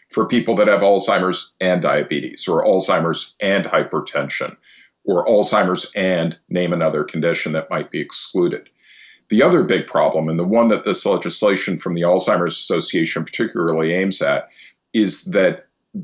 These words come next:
most of these research studies in Alzheimer's, but also in lots of other diseases,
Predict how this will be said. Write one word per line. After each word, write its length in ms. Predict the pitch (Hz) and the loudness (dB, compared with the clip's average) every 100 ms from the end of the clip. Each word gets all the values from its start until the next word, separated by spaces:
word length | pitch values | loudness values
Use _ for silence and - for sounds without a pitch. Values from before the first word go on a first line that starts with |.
| - | -2
most 600 | 110 117 135 151 160 - | 2 4 4 4 2 0
of 140 | 127 107 | -2 0
these 280 | 113 - | -2 0
research 400 | 107 104 107 82 | 0 0 -2 -2
studies 600 | - - 65 58 - - _ _ - | -4 -6 -6 -8 -14 -14 _ _ -4
in 120 | 110 | 0
Alzheimer's, 760 | 101 110 123 135 127 131 127 - | 4 4 4 2 2 2 -2 0
but 120 | 139 | 2
also 300 | 156 170 156 | 2 2 0
in 200 | 120 113 | 2 2
lots 340 | 123 139 139 113 | 2 2 0 0
of 80 | |
other 200 | 110 110 | 2 2
diseases, 680 | 85 73 - 55 - - - | -2 -4 -6 -8 -10 -10 -14